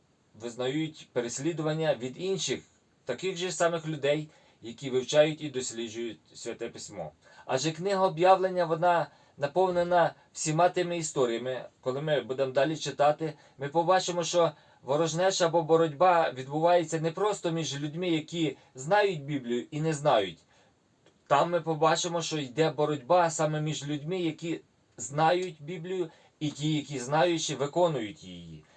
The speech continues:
І тут є, виникає проблема. Саме це сьогодні варто зазначити. І ось одна із, е, свідчень, які ми знаходимо, це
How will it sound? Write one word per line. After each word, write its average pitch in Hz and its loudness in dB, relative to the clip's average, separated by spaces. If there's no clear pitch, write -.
І 127 -6
тут 175 -2
є, 143 -2
виникає 131 2
проблема. 113 -4
Саме 135 -2
це 139 0
сьогодні 113 -8
варто 127 0
зазначити. 107 -6
І 127 -4
ось 127 0
одна 135 0
із, 139 0
е, 113 2
свідчень, 165 -6
які 147 -8
ми 143 -4
знаходимо, 143 -2
це 135 4